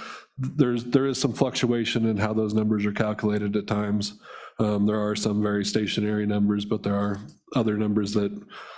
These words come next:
that kind of teeter a little bit. Um, on the skill game side, it, it really comes down to, you know, the, the patron's chances of winning.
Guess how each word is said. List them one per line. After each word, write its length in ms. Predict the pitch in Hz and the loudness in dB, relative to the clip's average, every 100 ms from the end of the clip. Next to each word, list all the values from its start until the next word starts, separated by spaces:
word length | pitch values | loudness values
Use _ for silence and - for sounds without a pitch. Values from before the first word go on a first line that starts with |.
| - | -4
that 100 | 113 | -2
kind 160 | 101 104 | 0 -2
of 100 | 98 | 0
teeter 300 | - 113 110 | 2 2 2
a 40 | |
little 200 | 101 104 | 2 2
bit. 280 | 101 104 107 - - - - - - - - - _ - | 2 0 -2 -6 -18 -18 -18 -16 -16 -16 -18 -20 _ -4
Um, 300 | 127 123 117 | -2 0 0
on 120 | 120 | 0
the 60 | 135 | 0
skill 200 | - 151 | 2 2
game 240 | 139 139 | 2 0
side, 420 | 127 135 131 131 131 - - - | 0 0 0 -2 -4 -4 -2 0
it, 300 | 151 139 - | 0 0 0
it 140 | 135 | 0
really 300 | 123 131 156 | 2 2 2
comes 300 | 135 127 117 | 0 0 0
down 400 | 113 117 117 117 | 0 0 0 0
to, 600 | 113 120 113 113 110 117 - | 0 2 2 2 0 -2 2
you 80 | 123 | 2
know, 160 | 110 | 2
the, 460 | 107 110 110 - - - _ _ _ _ - - _ _ _ - 127 | 0 0 0 -4 -14 -20 _ _ _ _ -20 -20 _ _ _ -8 -2
the 100 | 117 | 2
patron's 840 | - 120 117 117 110 107 - - - - - - - | 2 2 0 0 2 0 -2 -4 -10 -20 -20 -12 -4
chances 420 | 120 117 117 110 | -2 0 -2 0
of 100 | 101 | 0
winning. 560 | 104 110 123 127 - | 0 0 0 -4 -10